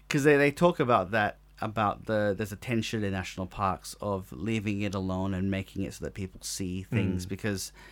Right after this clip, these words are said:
Speaker 1: when people see national parks, they care about it, and then, you know, conservation efforts happen. But there's always that tension of, like, people go there and they ruin it as well. So,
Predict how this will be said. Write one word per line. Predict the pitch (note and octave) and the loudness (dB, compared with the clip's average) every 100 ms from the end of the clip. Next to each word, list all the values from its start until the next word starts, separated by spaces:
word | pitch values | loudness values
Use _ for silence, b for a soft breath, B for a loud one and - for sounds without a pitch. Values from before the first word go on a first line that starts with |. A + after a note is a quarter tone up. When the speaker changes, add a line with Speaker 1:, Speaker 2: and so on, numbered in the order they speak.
| B - | B -2
Speaker 1:
when | C3 | 4
people | D#3+ D#3 D#3 | 6 6 2
see | - C3+ B2+ | 0 0 2
national | A#2+ G#2+ A2+ G#2 | 2 0 -2 2
parks, | A2+ G#2 G2 - | 4 4 0 -4
they | A2+ | -6
care | G#2 - A2 G#2 | -6 -2 0 2
about | G2+ F#2+ F#2+ | 2 0 0
it, | G2 F#2+ - | 0 -4 -6
and | F#2+ G2+ G2 | -4 -2 0
then, | G2 G2 G2 G2 - b b - - - | 0 0 0 -2 -6 b b -20 -12 -4
you | A2 | -2
know, | F#2 | -2
conservation | - G#2 - F#2 F2+ - F#2 | -2 -4 -2 -4 -4 -2 -4
efforts | F2 D#2 - | -4 -8 -6
happen. | G2 - E2+ F2+ - B B B B B | -6 -4 -4 -6 -10 B B B B B
But | G2 G2+ A#2 A2 - - - - E2+ | -12 2 4 4 2 -8 -20 -20 -4
there's | A#2 G#2+ | -2 0
always | A2 A2+ A#2 G#2+ | 2 2 2 0
that | G#2+ - | -4 -4
tension | G#2+ - G2+ | -6 -4 -2
of, | G#2 G2+ | -2 -2
like, | G2+ | -4
people | - A#2 A2+ | -4 -4 -4
go | G2+ G#2+ G#2+ | -2 0 0
there | G2 G2+ | 0 0
and | F#2 | 0
they | G2 | -2
ruin | F#2 F#2+ G2 F#2+ | -2 -2 -2 -2
it | F#2 - - - - | -4 -10 -20 -16 -12
as | F#2+ | -6
well. | G2+ G#2 F3+ | 0 0 0
So, | A#3+ | -2